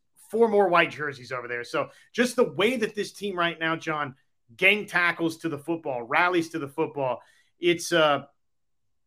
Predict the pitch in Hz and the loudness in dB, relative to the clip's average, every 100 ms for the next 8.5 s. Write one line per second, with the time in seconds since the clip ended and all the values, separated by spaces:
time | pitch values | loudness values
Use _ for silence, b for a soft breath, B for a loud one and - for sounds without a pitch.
0 | _ - 247 220 262 180 135 117 104 _ | _ -8 -4 4 4 6 2 0 -4 _
1 | 135 170 156 170 - 175 175 175 165 160 | -8 -6 -2 -2 -2 -4 2 0 2 -2
2 | 170 156 156 170 151 143 135 b b - | 0 -2 -2 2 4 2 0 b b -6
3 | 165 160 151 139 180 165 147 147 147 143 | -4 -2 -6 -8 -6 -6 -6 -2 -2 -2
4 | 135 165 190 196 190 202 180 165 143 b | -8 -6 2 2 2 -4 0 0 -2 b
5 | b b 175 180 180 175 165 139 143 185 | b b 0 2 0 -2 -2 -4 -8 -6
6 | 247 269 269 _ - 180 202 202 196 196 | -4 -6 -6 _ -4 -2 0 0 0 2
7 | 185 185 180 190 175 175 185 185 180 180 | 2 0 -2 -2 -2 0 4 4 4 0
8 | 165 165 170 170 | 2 4 4 4